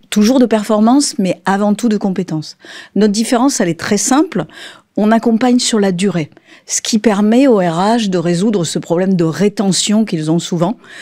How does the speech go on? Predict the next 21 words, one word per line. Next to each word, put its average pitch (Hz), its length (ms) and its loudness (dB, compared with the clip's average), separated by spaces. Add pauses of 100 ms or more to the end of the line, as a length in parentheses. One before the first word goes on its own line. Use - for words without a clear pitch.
(140)
c'est-à-dire 185 400 -2
des 180 80 0
collaborateurs 170 720 -2
qui, - 120 -8
au 170 60 -2
bout 170 140 -2
d'un 180 200 -2
an, 151 160 -2
deux 165 360 -4
ans, 147 100 -4 (320)
quittent - 220 -2
l'entreprise. 160 640 -6 (400)
Des 175 120 2
programmes 214 440 0
sur - 300 0
mesure, 247 440 2
comme 180 200 -2
on 175 40 -2
les 175 80 0
définit, 180 580 0 (440)
permettent 220 560 0